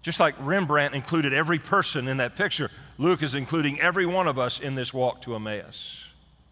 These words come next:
We could have been that same disciple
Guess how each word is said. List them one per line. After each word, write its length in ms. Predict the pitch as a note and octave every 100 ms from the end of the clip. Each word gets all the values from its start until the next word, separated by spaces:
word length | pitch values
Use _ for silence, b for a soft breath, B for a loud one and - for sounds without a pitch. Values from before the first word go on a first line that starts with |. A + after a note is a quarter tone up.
| _ _ _ _ _ _ _ _ _ -
We 100 | C3+
could 180 | F3
have 100 | E3
been 160 | C3+ C3+
that 180 | C3+ A#2+
same 280 | - C3 A#2+
disciple 640 | B2 - A#2+ A#2+ G#2+